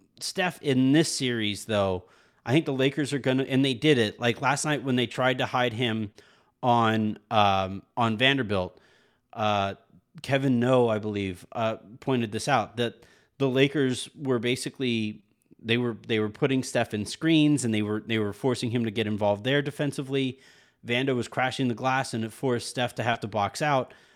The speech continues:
Um, offensively, right, Vanderbilt is, and, and they called some of, like, the holding at the, at the early part of the game to kind of try to set a tone,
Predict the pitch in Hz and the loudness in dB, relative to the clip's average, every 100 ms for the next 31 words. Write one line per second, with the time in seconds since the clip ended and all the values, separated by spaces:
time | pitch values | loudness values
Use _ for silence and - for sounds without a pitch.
0 | _ - 117 107 98 95 _ _ _ _ | _ -4 0 0 0 -8 _ _ _ _
1 | - - 139 151 170 160 160 139 147 143 | -14 4 4 6 2 2 0 0 0 2
2 | 151 147 123 127 139 139 135 131 127 113 | 0 0 0 2 2 2 2 2 0 -6
3 | - - _ - 147 139 135 135 135 151 | -8 -16 _ 0 0 4 2 4 2 2
4 | - 139 160 - 156 151 135 127 123 127 | 4 6 6 4 2 2 2 0 0 -4
5 | - 131 131 139 135 127 113 - - 107 | -2 -4 0 0 0 -2 -6 -8 -8 -4
6 | 127 120 135 123 127 120 110 110 123 143 | -2 0 0 0 -2 -2 -2 -2 -2 -4
7 | 131 123 110 120 113 107 120 104 - 113 | -8 -8 -8 -6 -6 -4 -4 -4 -8 -10